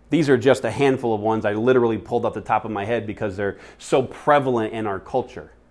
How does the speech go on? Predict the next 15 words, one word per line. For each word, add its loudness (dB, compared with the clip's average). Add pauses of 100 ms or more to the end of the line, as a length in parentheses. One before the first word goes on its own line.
(720)
But 4
these 0
things, 4
if 2
we 0
hear 2
these -2
things, 0 (200)
we'll 4
recognize 2
them 0
as -2
they're 4
all 4
focused 0